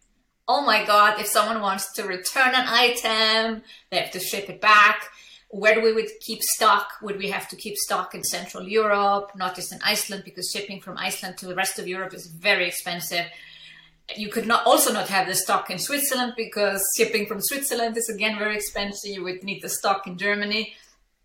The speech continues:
The problems were just starting to be like, "Ah, I'm not so excited about this anymore." And then the final thing that really killed the idea was when I went into Google Keywords and put in,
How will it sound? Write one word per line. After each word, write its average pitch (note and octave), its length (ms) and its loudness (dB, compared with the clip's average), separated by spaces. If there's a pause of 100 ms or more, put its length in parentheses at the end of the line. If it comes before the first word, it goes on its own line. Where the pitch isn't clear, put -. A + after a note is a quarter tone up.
(280)
The B3 120 0
problems C4 480 4
were A#3 80 4
just G#3 320 -2
starting G#3 320 2
to - 80 -12
be G3 160 -2
like, F3+ 240 2 (320)
"Ah, B3 220 0
I'm F3+ 80 -2
not A3+ 140 0
so - 120 -4
excited C4+ 380 2
about - 220 4
this G3 120 2
anymore." G#3 640 4 (420)
And G#3+ 180 0
then A#3 240 6
the A3+ 80 4
final C#4 580 2
thing G#3 360 0
that F#3 220 -2
really G#3 300 0
killed G#3 280 -2
the F#3+ 140 -2
idea F3 320 -4
was E3 360 -2
when E3+ 180 -6
I F3 320 0 (100)
went F#3 240 -4
into F3 200 -8
Google F#3 340 -4
Keywords E3 840 -4 (300)
and F3 200 -8
put G3+ 300 -8
in, E3 180 -2